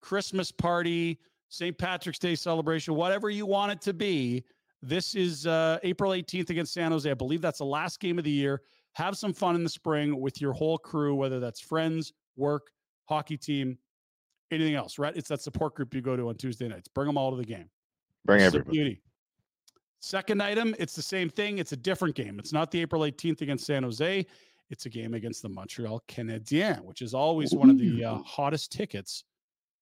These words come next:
Speaker 1: in, uh, the regular season here in Calgary. No doubt about it. So huge thanks to A T B Financial on that front. We've got our barn burner experience back. There's, uh, we,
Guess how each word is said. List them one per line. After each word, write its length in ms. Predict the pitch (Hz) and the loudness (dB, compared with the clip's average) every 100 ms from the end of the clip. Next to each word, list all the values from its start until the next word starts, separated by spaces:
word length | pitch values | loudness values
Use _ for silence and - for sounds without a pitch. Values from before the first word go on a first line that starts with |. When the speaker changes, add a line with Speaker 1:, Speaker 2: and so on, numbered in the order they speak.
| _ - | _ -6
Speaker 1:
in, 280 | 123 113 | -2 0
uh, 340 | 117 113 113 117 - _ _ _ | 0 0 -2 -2 -6 _ _ _
the 80 | - | -10
regular 320 | 113 110 117 | -8 -4 -4
season 360 | 113 120 113 110 | -4 -4 -2 -4
here 200 | 104 113 | -4 -4
in 100 | 104 | -4
Calgary. 380 | - 117 113 104 | -4 -2 -2 0
No 160 | 117 | 2
doubt 160 | 127 120 | 2 2
about 200 | 107 113 | 0 -4
it. 40 | |
So 120 | 107 117 | -6 -6
huge 280 | - 160 | -2 -2
thanks 280 | - 139 - - - - - | 0 -4 -4 -12 -20 -20 -6
to 80 | 151 | -4
A 80 | |
T 80 | 135 | -2
B 100 | 147 | 0
Financial 560 | 139 143 135 131 143 135 | 2 4 4 2 0 0
on 220 | 123 123 117 | 0 2 4
that 240 | 131 160 | 2 0
front. 320 | - 110 104 - - - | -4 -6 -8 -16 -8 0
We've 160 | 156 | 2
got 180 | 131 185 | 4 6
our 100 | 170 | 6
barn 420 | 143 180 175 233 | 4 4 6 6
burner 340 | 214 233 233 220 | 6 6 6 2
experience 640 | - - 208 208 214 - | 0 2 4 4 2 -2
back. 440 | 165 196 247 330 - _ _ _ _ _ _ _ - - | 0 0 0 -4 -12 _ _ _ _ _ _ _ -20 -8
There's, 340 | 120 123 110 | -2 -2 0
uh, 160 | 120 107 | -2 -4
we, 220 | 110 107 | -4 -8